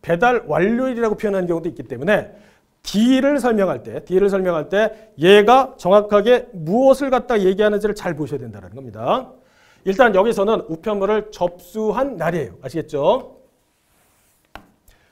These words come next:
그렇다면 제주 선편으로 해서 이길 특급과 등기 소포를 보낸다라고 하면은 D 플러스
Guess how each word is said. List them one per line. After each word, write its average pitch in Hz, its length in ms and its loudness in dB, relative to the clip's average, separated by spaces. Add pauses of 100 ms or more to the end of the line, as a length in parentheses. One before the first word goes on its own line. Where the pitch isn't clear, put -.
그렇다면 214 600 2 (340)
제주 220 560 0
선편으로 233 680 0
해서 185 440 0 (320)
이길 233 320 -2
특급과 220 520 -2
등기 202 320 -2
소포를 208 420 -4
보낸다라고 170 680 -2
하면은 165 560 -2 (1080)
D 240 360 0
플러스 220 320 -2